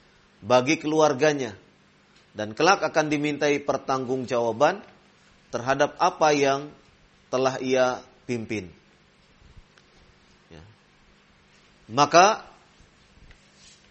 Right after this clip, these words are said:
al-aulad amanah. Anak-anak itu merupakan amanah. Ya. Fi unuqil walidain, yang ada pada diri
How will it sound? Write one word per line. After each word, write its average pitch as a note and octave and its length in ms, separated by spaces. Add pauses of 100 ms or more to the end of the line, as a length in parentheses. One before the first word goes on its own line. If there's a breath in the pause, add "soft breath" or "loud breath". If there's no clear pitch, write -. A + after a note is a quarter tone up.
(1200)
al-aulad F3 760 (460)
amanah. D3+ 560 (1200)
Anak-anak D#3+ 540
itu G3+ 180
merupakan D#3+ 560 (140)
amanah. C3 480 (720)
Ya. E2 160 (1120)
Fi D3+ 180
unuqil G3 480
walidain, D#3 720 (480)
yang A#2+ 160
ada D3+ 240
pada D3+ 480 (720)
diri F#3 560